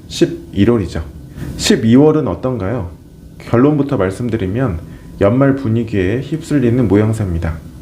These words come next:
내면적으로도 외부의 영향에 쉽게 영향을 받을 뿐더러, 어, 상황, 환경적으로도 충분히 그럴 만한 분위기가 조성되죠.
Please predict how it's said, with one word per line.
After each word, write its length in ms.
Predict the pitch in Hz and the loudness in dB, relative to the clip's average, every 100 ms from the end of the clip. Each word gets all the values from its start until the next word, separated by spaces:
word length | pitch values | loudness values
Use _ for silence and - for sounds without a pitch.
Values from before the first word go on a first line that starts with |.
| - - | -18 0
내면적으로도 1000 | 110 156 170 165 139 135 127 151 202 - | 2 2 2 0 0 0 0 0 -2 -4
외부의 400 | 95 107 123 117 | 0 0 2 2
영향에 420 | 95 95 98 95 | 2 0 0 -2
쉽게 560 | 98 143 139 - 131 104 | -2 -4 -4 0 2 4
영향을 640 | 87 95 95 113 151 156 - | 2 0 2 2 2 0 -2
받을 260 | 98 104 101 | 0 0 2
뿐더러, 460 | 135 95 107 87 - - - - | 0 2 0 -2 -8 -16 -16 -6
어, 260 | 85 82 - | -2 -2 -2
상황, 400 | - 160 123 82 | 0 2 2 0
환경적으로도 760 | - 165 180 180 160 131 113 143 | 0 2 4 2 0 0 0 -2
충분히 420 | 143 175 165 135 | -2 -2 0 0
그럴 260 | - 113 123 | 2 2 2
만한 280 | 113 110 110 | 0 0 0
분위기가 420 | 104 101 95 123 | 0 0 0 -2
조성되죠. 680 | 110 110 120 101 85 80 | -2 0 0 0 0 -2